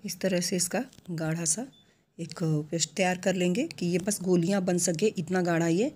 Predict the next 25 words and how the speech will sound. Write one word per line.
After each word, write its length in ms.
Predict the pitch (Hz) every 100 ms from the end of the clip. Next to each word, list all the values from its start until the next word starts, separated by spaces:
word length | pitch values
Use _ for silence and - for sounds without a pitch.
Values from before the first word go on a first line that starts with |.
| - - - - 165
जो 160 | 160
हमारा 260 | 156 160 160
कोकोनट 500 | 160 156 170 170 165
और 100 | 156
मिल्क 200 | 165 160
पाउडर 360 | 180 175 185 240
है 60 |
ना, 80 | 294
इतना 280 | 185 - 170
तैयार 300 | 170 170 170
करना 280 | 170 165 175
है। 80 | 262 - _ _ _ _ _ _ _
इसको 180 | - 165
थोड़ी 280 | 170 160
देर 160 | 156 160
के 140 | 160
लिए 120 | 156 160
छोड़ 280 | - 156
देंगे 320 | 156 165 190 254 -
तो 60 | 170
ये 120 | 151
और 340 | 147 147 156 156
गाढ़ा 280 | 151 147 151
हो 180 | 156 156
जाएगा। 380 | 165 156 233